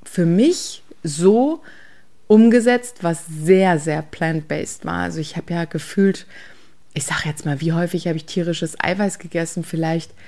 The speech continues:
einmal in drei Monaten oder so. Aber einfach, weil ich so gefühlt habe. Ja, das heißt nicht, dass es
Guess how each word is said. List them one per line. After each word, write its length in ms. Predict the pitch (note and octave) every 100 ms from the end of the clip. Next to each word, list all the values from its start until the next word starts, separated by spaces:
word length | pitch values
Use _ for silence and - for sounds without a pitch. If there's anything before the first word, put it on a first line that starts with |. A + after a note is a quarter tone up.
| - - - -
einmal 380 | F3 F3+ F#3 E3+
in 120 | E3+
drei 240 | E3+ E3 D#3
Monaten 640 | D#3 F3 A#3 A#3 - -
oder 320 | - - - -
so. 200 | - -
Aber 160 | -
einfach, 320 | - G3 F#3
weil 140 | G3 G3
ich 120 | F3
so 140 | G3+
gefühlt 600 | F3+ E3+ - C4+ C#4 -
habe. 380 | - - - A#1+
Ja, 160 | - F#3+
das 180 | G3 F3+
heißt 280 | F3 -
nicht, 240 | G3+ G#3+ G3+
dass 160 | F3+
es 220 | F3+ E3+